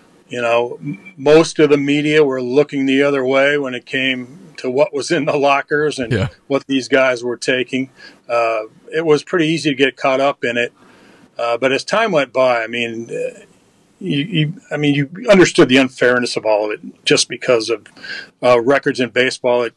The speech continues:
Speaker 1: are pretty sacred over the years. And for these guys to just obliterate them because they're all juiced up doesn't seem quite fair to me.
Speaker 2: Were you thinking, "Hey, that this is, this, this looks funny" when it was happening?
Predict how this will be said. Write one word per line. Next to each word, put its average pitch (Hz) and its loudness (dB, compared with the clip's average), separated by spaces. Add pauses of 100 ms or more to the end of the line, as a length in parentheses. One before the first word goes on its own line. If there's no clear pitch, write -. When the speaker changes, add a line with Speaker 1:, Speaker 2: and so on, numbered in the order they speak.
Speaker 1:
are 117 -4
pretty 135 0
sacred 123 0
over 120 2
the 113 -6
years. 110 -2 (580)
And 113 -2
for - -8
these 127 0
guys 127 2
to 123 -10
just 117 -4
obliterate 120 2
them 117 -4
because 117 -4
they're 117 0
all 117 0
juiced 113 -6
up 120 0
doesn't 131 0
seem 113 -6
quite 107 0
fair 110 -2
to 107 -12
me. 107 -10 (420)
Speaker 2:
Were 107 0
you 113 0
thinking, 107 -2
"Hey, 95 0
that 95 -6
this 101 0
is, - -4 (420)
this, 117 -2 (160)
this 113 0
looks 117 -2
funny" 117 0
when 104 0
it 107 -6
was 101 -4
happening? 110 -2